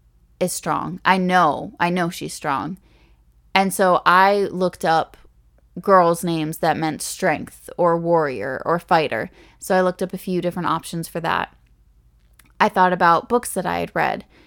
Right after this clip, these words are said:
thought of a few different options with that. We didn't have anything solid, though. Going into that gender reveal, we did not have a solid name picked,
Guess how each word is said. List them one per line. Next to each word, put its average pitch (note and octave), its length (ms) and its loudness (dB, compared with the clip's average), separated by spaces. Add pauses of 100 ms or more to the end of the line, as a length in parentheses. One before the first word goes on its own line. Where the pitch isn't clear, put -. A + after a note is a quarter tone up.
(460)
thought F3 180 6
of F3 80 0
a F3 40 -4
few F#3+ 160 -6
different F3+ 280 -4
options E3 380 -2
with E3+ 140 -8
that. C#3+ 340 -2 (440)
We G3+ 180 0
didn't B3 180 4
have G#3+ 140 4
anything F#3+ 300 -2
solid, D#3 380 -2
though. D3+ 180 -2
Going G3+ 280 4
into G#3+ 160 -4
that G3 160 0
gender F3 260 -2
reveal, F3+ 360 0
we E3+ 140 -2
did E3 180 -4
not D#3+ 220 0
have D3+ 260 -6
a - 80 -6
solid D3+ 360 -4
name - 220 -10
picked, - 380 -14